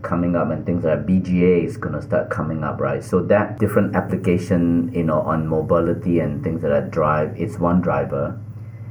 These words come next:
So basically the segment drive different form factor, right? And people are always, you know, as what Edmundo was saying, right?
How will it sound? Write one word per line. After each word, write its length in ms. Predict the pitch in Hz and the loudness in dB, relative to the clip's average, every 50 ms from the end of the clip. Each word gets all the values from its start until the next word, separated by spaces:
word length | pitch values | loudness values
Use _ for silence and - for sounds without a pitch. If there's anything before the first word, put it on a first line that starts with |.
| - - - | -14 -4 0
So 200 | - 123 120 117 | 2 2 2 2
basically 600 | - - - - - 117 117 113 - - 117 110 | -2 -6 -8 0 2 2 2 4 4 4 4 4
the 120 | 92 87 | 4 2
segment 680 | - - - - 85 92 92 90 87 90 85 85 87 82 | 0 0 -2 0 2 4 4 4 4 4 2 0 -2 -2
drive 520 | 87 92 92 92 90 87 87 85 - - - - - - - - - - - - - - | 0 2 4 4 4 4 2 0 -2 -6 -10 -12 -14 -14 -14 -12 -12 -12 -12 -12 -6 -4
different 340 | 107 101 - 104 95 95 - | -2 0 2 2 2 2 2
form 180 | 90 82 85 | 0 0 0
factor, 440 | 80 - 73 - - - 82 73 71 | 0 -2 -4 -4 -2 -2 -2 -2 0
right? 280 | 69 69 69 69 - - - | 0 0 0 -2 -2 -4 -6
And 500 | 78 76 76 73 73 73 76 73 - - - - - - | -4 -4 -4 -4 -4 -4 -6 -8 -8 -10 -10 -10 -4 -2
people 240 | 101 92 95 101 92 | -2 0 2 4 4
are 180 | 85 80 - | 4 4 4
always, 720 | - 82 85 87 85 85 87 85 85 85 82 82 - - - - - - - | 4 4 4 4 4 4 4 4 2 2 0 -2 -6 -10 -10 -8 -6 -4 0
you 120 | 98 95 | 0 2
know, 320 | 87 80 76 71 73 71 - | 2 2 2 0 -2 -2 -4
as 160 | 82 85 - | -6 -2 2
what 160 | 104 101 95 | 2 2 2
Edmundo 400 | 90 87 87 87 87 87 95 87 | 2 0 0 0 0 2 2 2
was 160 | 80 76 - | 0 0 -2
saying, 240 | - 95 90 87 78 | 0 0 0 0 0
right? 220 | 71 67 67 67 | -2 -4 -4 -4